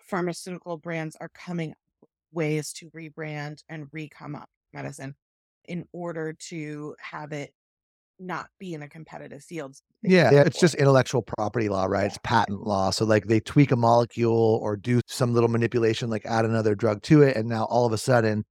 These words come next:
Speaker 2: you have patent rights that extend for ten years, in some cases fifteen, you know, a-, a-, during which time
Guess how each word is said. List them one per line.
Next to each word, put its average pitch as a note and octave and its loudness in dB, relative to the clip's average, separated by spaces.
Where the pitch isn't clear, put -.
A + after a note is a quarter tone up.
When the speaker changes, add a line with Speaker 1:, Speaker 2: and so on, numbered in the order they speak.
Speaker 2:
you A#2+ 2
have A2 -2
patent B2 0
rights G#2 -6
that G#2 -8
extend G#2+ -8
for G#2 -10
ten G#2+ -8
years, B2+ 2
in G#2+ -16
some A2 -8
cases G#2+ -10
fifteen, C#3+ 0
you B2 0
know, A2 4
a-, B2 0
a-, B2+ -2
during B2+ 2
which A#2 0
time A#2+ 0